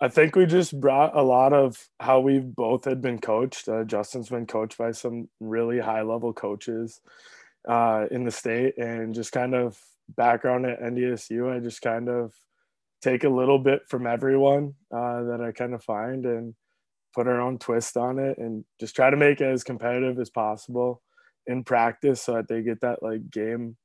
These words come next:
game-like feel in practice. And then hopefully, <laughs> obviously, the game is easier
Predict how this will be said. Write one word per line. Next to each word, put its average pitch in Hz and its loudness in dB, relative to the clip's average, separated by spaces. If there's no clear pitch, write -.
game-like 120 -4
feel 117 -2
in 113 -6
practice. 113 -6
And 113 -4
then 117 -10
hopefully, 113 -4
<laughs> - -14
obviously, 107 -4
the 110 -8
game 107 -8
is 107 -10
easier 110 -8